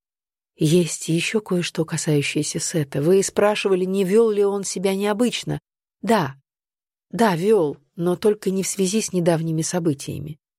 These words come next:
Примерно полгода назад он начал получать имейлы. Мерзкие". Стит смотрит на неё, подняв брови. "Что в них было?"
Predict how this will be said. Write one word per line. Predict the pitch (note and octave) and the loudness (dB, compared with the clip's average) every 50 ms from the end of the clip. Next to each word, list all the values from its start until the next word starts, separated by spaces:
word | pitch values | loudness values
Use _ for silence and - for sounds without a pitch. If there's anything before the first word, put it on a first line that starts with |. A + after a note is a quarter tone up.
| _ _ _ _ _ _ _ | _ _ _ _ _ _ _
Примерно | - G#3+ G#3+ G#3+ A#3 A3+ A3 G#3 G3+ | 2 2 4 4 4 2 2 0 -2
полгода | - - A3 A3+ G#3+ A#3 A3 G#3 G3 | 0 0 0 2 2 2 2 4 2
назад | G3 G3+ G#3+ A3 B3 A#3+ - | 2 0 0 0 0 0 -2
он | G3 F#3 F#3 | -2 -2 0
начал | F#3 G3 F#3+ - - F#3+ F3+ | 0 0 0 0 -2 -4 -2
получать | - - F#3 F#3 E3+ - G3 F#3 F3 - - - | -2 -2 -2 -2 -2 -2 -2 -2 -2 -4 -6 -6
имейлы. | - G#3 G3 G3+ F#3 D#3 C3+ C3+ B2 B2 C#3 - _ _ _ _ _ _ _ _ _ _ | -4 0 2 2 2 2 2 0 -4 -6 -10 -12 _ _ _ _ _ _ _ _ _ _
Мерзкие". | - G3 A3+ A3 F3+ - - - - - D3 D3+ - _ _ _ _ _ _ _ _ _ _ _ | 2 2 2 2 0 -4 -10 -14 -18 -20 -20 -20 -20 _ _ _ _ _ _ _ _ _ _ _
Стит | - - - - - E3+ D#3+ - | -10 -10 -10 -4 -4 -4 -4 -4
смотрит | - - - E3 E3+ E3+ D#3+ D3 D3 C#3+ - | -6 -4 0 0 0 2 2 0 -2 0 0
на | D3 | -2
неё, | D3 D3 D3 D3+ E3+ F#3+ G3+ G3 - _ _ _ | 0 2 2 2 2 2 2 0 -6 _ _ _
подняв | - C#3+ C#3 D3+ D#3 D3+ D3 D3 | -2 0 0 2 0 0 2 2
брови. | D3+ D3+ C#3+ C3+ B2 A#2+ A#2+ - _ _ _ _ _ _ _ _ _ _ _ | 2 2 2 2 0 -4 -8 -10 _ _ _ _ _ _ _ _ _ _ _
"Что | - - - - D3+ | -10 -2 2 2 4
в | D3+ | 4
них | D3+ D3+ C#3 C3+ | 2 0 0 0
было?" | C#3+ C#3+ C3+ C3+ D3 E3 E3+ | 2 2 2 2 2 -2 -4